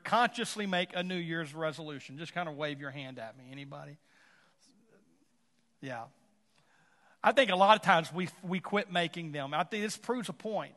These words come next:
A lot of times we quit making them because we've, we kind of intrinsically understand that, uh, we don't usually follow through.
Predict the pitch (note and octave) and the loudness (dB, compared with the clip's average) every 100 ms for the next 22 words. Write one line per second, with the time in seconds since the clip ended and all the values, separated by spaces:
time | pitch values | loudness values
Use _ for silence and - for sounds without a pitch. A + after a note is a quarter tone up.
0 | _ F3 E3+ G#3 A3+ A3+ F#3+ G3+ F#3 G3 | _ -6 0 0 2 0 0 -4 -6 -6
1 | F3+ F#3 F3 F3+ D#3+ D#3 D#3 D#3+ E3+ D#3 | 0 0 0 -4 -6 -6 -8 -4 -4 -4
2 | E3 G#3+ E3+ D#3+ F3+ F3 G#3+ - G#3+ G#3 | -6 -6 -6 -12 -10 -8 -6 -2 0 0
3 | E3+ E3+ - G#3 F3+ F3 F3 E3 E3+ D#3+ | -2 -6 -6 -6 -4 -6 -6 -6 -6 -8
4 | D3+ F3 E3+ E3 D#3 D3+ D#3 - - - | -10 -8 -4 -4 0 0 0 -8 -20 -20
5 | - - C#4 E3+ D#3 D#3 D#3 E3+ F3 F#3 | -20 -18 -2 0 2 2 -2 -6 -2 -4
6 | E3+ E3 F3 D#3 D#3 D3 D#3+ D3 C3 - | -4 -8 -8 -6 -6 0 2 2 -2 -10
7 | B2 | -12